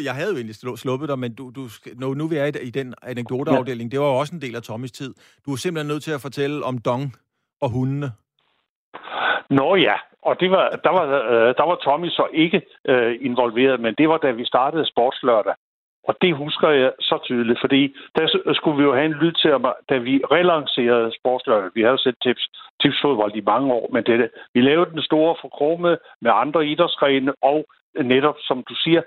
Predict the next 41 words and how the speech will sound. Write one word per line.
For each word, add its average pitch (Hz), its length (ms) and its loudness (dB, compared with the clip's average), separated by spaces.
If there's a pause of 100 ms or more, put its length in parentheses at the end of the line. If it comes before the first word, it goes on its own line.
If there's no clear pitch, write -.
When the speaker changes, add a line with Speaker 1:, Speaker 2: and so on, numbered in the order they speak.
(220)
Speaker 2:
med 131 120 2
donglyden. 123 640 0 (380)
Og, 127 360 2
øh, 120 240 4 (120)
da 147 80 2
vi 131 120 -6
begyndte 175 400 -2
på 139 120 0
det, 151 260 -2
der 160 60 0
var 143 180 2
der 135 80 -2
en 120 200 2
lydmand, 160 500 2 (180)
som - 280 -2
faktisk 98 360 -4
hed 107 140 0
Kabel, 165 400 -2 (400)
der 143 120 2
havde 143 200 2
lavet 139 380 2
en 151 120 0
lyd, 151 260 0 (180)
der 135 100 2
skulle 131 220 -4
markere, 160 540 2
nu 139 60 2
hvor 127 120 2
der 135 120 -4
scorede 123 420 0
i 113 140 2
England. 107 320 2 (600)
Hvad 139 220 4
han 202 280 0
ikke 165 180 0
var 151 140 2 (100)
opmærksom 127 480 0
på, 127 180 0
og 117 120 -2
hvad 110 140 4
vi, 160 260 -4